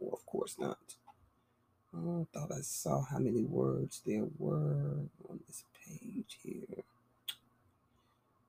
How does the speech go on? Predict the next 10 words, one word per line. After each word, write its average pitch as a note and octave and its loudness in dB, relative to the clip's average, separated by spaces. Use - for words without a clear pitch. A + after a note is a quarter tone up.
Wait D#3 4
a D3+ 4
minute. C#3 4
If - -16
I E3 -8
can, - -6
if - -10
I - -20
could - -10
just, - -12